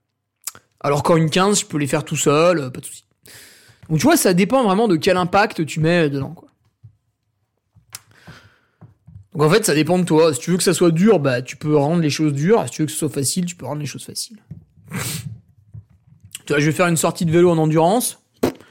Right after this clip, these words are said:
Je la fais à vingt-cinq de moyenne, ok, tout va bien. Je la fais à vingt-huit de moyenne, peut-être c'est un peu plus dur, tu vois. Peut-être je rentre un peu plus entamé, quoi. C'est juste que plus tu fais des longues sorties en endurance,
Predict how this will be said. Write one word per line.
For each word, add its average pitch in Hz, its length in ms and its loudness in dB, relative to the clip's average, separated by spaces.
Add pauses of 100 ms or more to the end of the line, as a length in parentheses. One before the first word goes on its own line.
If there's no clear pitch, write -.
(420)
Je - 100 -6
la 143 80 0
fais 165 100 2
à 165 60 4
vingt-cinq 170 340 0
de 170 80 4
moyenne, 170 420 2
ok, 175 300 0
tout 170 140 -4
va 160 80 4
bien. 185 260 0
Je 202 80 0
la 160 80 2
fais 151 140 -2
à 160 40 0
vingt-huit 165 360 -2
de 170 80 0
moyenne, 180 340 0
peut-être 175 260 -2
c'est 170 100 -6
un 147 80 -4
peu 160 120 -4
plus 190 140 -6
dur, 175 180 -2
tu - 80 -16
vois. - 100 -12
Peut-être 170 280 -2
je 160 80 -2
rentre 160 240 0
un 151 60 -4
peu 156 120 -6
plus 165 160 -4
entamé, 165 320 -6
quoi. - 120 -20 (1300)
C'est 190 100 2
juste 302 260 2
que 240 80 0
plus 247 380 2
tu 320 140 -2
fais 240 220 0
des 190 140 0
longues 220 200 2
sorties - 360 -2
en 202 80 2
endurance, 175 680 -2